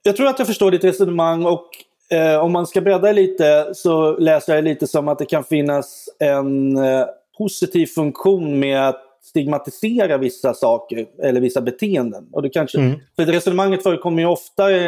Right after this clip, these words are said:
Speaker 1: när det gäller uthängningar av påstådda sexualbrottslingar, att uthängningarna i sig gör att de, eh, att de avrå-, avstår från att begå fler övergrepp och sådär.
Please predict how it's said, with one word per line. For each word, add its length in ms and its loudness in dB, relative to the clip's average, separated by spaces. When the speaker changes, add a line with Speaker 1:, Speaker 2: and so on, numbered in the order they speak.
Speaker 1:
när 220 0
det 60 2
gäller 300 2
uthängningar 600 0
av 80 2
påstådda 480 -2
sexualbrottslingar, 1160 0
att 160 -2
uthängningarna 680 -2
i 60 0
sig 380 0
gör 380 2
att 160 2
de, 340 0
eh, 40 0
att 80 -10
de 180 -2
avrå-, 680 0
avstår 480 2
från 220 -2
att 160 -6
begå 240 0
fler 160 2
övergrepp 440 0
och 120 0
sådär. 300 -4